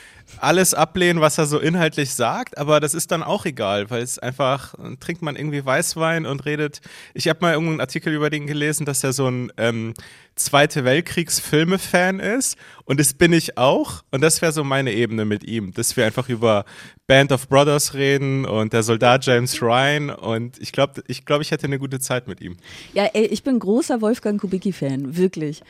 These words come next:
Speaker 2: Ich find Wolfgang Kubicki
Speaker 1: Äh,
Speaker 2: großartig.
Speaker 1: echt, ja?
Speaker 2: Ja, total. Der sagt immer so Sätze.
Speaker 1: <laughs>
Speaker 2: Weißt du, der sagt immer
Speaker 1: Ah,
Speaker 2: so
Speaker 1: ja,
Speaker 2: Sätze.
Speaker 1: genau.
Speaker 2: Der sagt so Sätze, bei denen man immer denkt, so: "Stimmt." Und dann haut man mit der, mit der Faust auf den Tisch, wenn man so: "Stimmt." So. Und das ist irgendwie,
Speaker 1: <laughs>
Speaker 2: das ist sowas, sowas wie, ähm,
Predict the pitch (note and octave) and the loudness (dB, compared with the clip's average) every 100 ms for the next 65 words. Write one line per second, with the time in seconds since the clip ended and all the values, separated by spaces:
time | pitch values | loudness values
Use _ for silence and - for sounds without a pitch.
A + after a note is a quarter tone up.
0 | - - - G#3+ G3 A3 - A3+ G#3 G#3+ | -14 -6 -2 0 2 2 0 -2 -2 -4
1 | G3+ F#3+ D#3 G3 F#3 A2 A#2 D#3 G#3+ C4 | -4 2 4 4 2 0 0 0 2 2
2 | A#3+ G3+ C#4 G3+ - - F#3 G3+ - B3+ | 0 -4 -4 -4 -4 -2 0 0 0 0
3 | A3 G3+ F3 A3+ - - C#3+ A#2 A#2+ A2+ | 0 -2 -2 -2 -2 -6 -4 -4 -4 -8
4 | _ _ _ _ _ _ - G3 C4+ A#3 | _ _ _ _ _ _ -2 0 2 2
5 | G#3+ B3+ - B2+ D#3+ D3+ B3+ - C4+ E3+ | 2 -2 2 6 6 6 4 2 4 2
6 | A2 D3 - - E3+ F#3+ A3+ A#3 A3 G#3 | 2 -2 -10 -6 -2 2 2 0 -4 0
7 | C4+ - C#4 A#3+ A3 A3 G#3+ A3 G#3 G#3 | 0 0 -2 0 2 2 4 4 6 6
8 | - F#3+ - B3 G3+ E3+ - - F#3 G3 | 6 0 6 8 10 6 -4 -4 0 2
9 | A3+ B3 B3 G#3 G3 G#3 G3+ G3 G3 G3 | 4 6 6 6 4 6 6 6 4 4
10 | G#3 G3 A3 A#3 G#3 A#3 G#3+ G#3 - _ | 4 6 4 4 2 4 2 0 -2 _
11 | - F#3 D#3 D#3+ D#3 - G#3+ E3 C#3 - | -2 0 2 0 0 4 4 4 -2 -12
12 | - D3 D3+ - - - - - G#3 A3+ | -10 -6 -4 -4 -6 -10 -4 0 2 0
13 | A#3+ B3 A#3 A3+ G#3+ F#3+ G#3+ G3+ - G3+ | -2 -2 0 -2 -2 -2 -2 0 -2 -2
14 | A3+ A#3 A#3+ F#3+ F#3+ A3 G#3 G#3+ G#3+ G3 | 0 2 0 -4 0 0 0 -2 -2 -2
15 | G#3+ G3+ G3+ | -2 -2 -4